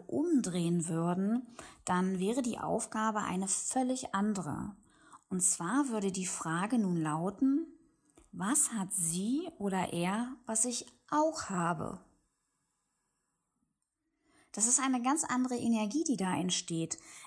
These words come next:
In dieser Frage steckt die Aufgabe,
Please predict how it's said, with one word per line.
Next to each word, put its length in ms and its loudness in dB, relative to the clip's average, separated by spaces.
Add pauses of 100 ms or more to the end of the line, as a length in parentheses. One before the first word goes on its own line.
In 120 2
dieser 280 2
Frage 640 -2
steckt 460 -4
die 180 -2
Aufgabe, 720 0